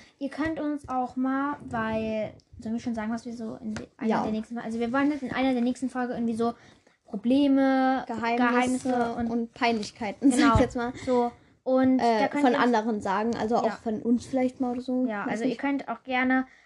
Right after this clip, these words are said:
Speaker 1: äh, auf Snapchat könnt ihr, willst du deinen Namen auch sagen, oder?
Speaker 2: Ja, kann ich machen.
Speaker 1: Ja, okay, also
Speaker 2: Oder wobei.
Speaker 1: mein Name ist nochmal, ich sag's einfach nochmal, E M G unterstrich X, äh, siebzehn sechsundzwanzig.
Speaker 2: Ja.
Speaker 1: Und ja, da könnt ihr mich gerne adden.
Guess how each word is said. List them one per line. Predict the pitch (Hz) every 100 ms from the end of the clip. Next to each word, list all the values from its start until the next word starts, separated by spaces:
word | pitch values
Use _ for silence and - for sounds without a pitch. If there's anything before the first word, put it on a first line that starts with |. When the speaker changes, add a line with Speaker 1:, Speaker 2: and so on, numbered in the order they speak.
| _ -
Speaker 1:
äh, | 226
auf | 214 -
Snapchat | 262 262 - 294 302 311 - _ _ _ _
könnt | 254 247 240
ihr, | 233 233 233 226 233 - -
willst | 226
du |
deinen | 233 220
Namen | 214
auch | 208
sagen, | - 269 262
oder? | 220 214 214 -
Speaker 2:
Ja, | 240 214
kann | - 226
ich | -
machen. | 240 _
Speaker 1:
Ja, | 220
okay, | 220 247
also | 214 233
Speaker 2:
Oder | 233 220 226
wobei. | 226 233 262 247 269 _ _
Speaker 1:
mein | 240 254 269
Name | 269 262
ist | 226 240
nochmal, | 233 233
ich | 214
sag's | 214 208
einfach | 214
nochmal, | 220 233 240 - - -
E | 277
M | 269 247
G | 240 277 285
unterstrich | 233 220 - 208 -
X, | 311 - - - _ _ _ _ _ -
äh, | 220 220
siebzehn | 233 254 - 233
sechsundzwanzig. | 220 - - 233 254 302 320 349 - _ _ _ _
Speaker 2:
Ja. | 247
Speaker 1:
Und | 240 247 240 - - -
ja, | 233
da | 220
könnt | 220 247
ihr | 240
mich | 233
gerne | 254 233 226 -
adden. | 247 269 277